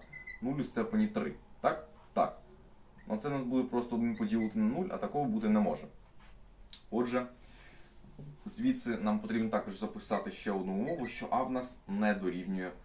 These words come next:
нулю. І звісно таки, а може бути від'ємним. А звісно таки може бути від'ємним. Наприклад, якщо в нас, м,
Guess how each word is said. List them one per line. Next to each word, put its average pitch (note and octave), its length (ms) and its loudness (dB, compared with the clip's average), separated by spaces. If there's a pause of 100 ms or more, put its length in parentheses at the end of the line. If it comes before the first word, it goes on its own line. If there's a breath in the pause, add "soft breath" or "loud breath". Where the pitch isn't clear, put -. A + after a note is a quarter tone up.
(260 loud breath)
нулю. G2 340 0 (300 loud breath)
І C3 60 -2
звісно G#3+ 380 2
таки, E3+ 200 -4
а D#3+ 120 4
може D#3+ 240 -2
бути D3 200 -6
від'ємним. C#3+ 540 -4
А G#2+ 120 2
звісно B2 180 -6
таки - 120 -6
може A#2+ 200 0
бути G#2 240 -4
від'ємним. F#2+ 480 -2 (640 loud breath)
Наприклад, A2 300 -2
якщо A2+ 240 -2
в A2+ 40 0
нас, G#2+ 280 -2 (600)
м, G3 280 -2